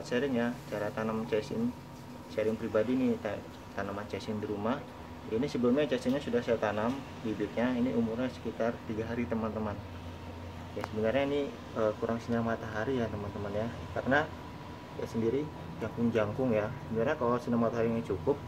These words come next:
tanamannya bakal bisa besar ini, ya, batangnya. Oke, kita lihat media tanamnya dulu, ya. Ya, media tanamnya, eh, campuran sekam mentah, kulit padi,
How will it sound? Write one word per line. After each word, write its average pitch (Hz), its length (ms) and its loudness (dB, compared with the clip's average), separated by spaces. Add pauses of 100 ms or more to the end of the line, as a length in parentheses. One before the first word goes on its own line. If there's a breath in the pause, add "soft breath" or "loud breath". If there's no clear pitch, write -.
(380)
tanamannya 110 400 2
bakal 120 400 4 (560)
bisa - 160 -2
besar 117 400 4 (720)
ini, 110 160 2
ya, - 80 -2
batangnya. 104 400 0 (1400)
Oke, 131 160 2 (580)
kita 113 240 6
lihat 117 160 8
media 117 160 8
tanamnya 117 400 8
dulu, 147 160 4
ya. 120 160 8 (800)
Ya, - 80 -2
media 113 240 4
tanamnya, 135 560 6 (240)
eh, 120 240 6
campuran 120 400 6
sekam 110 320 4
mentah, 123 400 6 (960)
kulit 120 240 2
padi, 117 400 8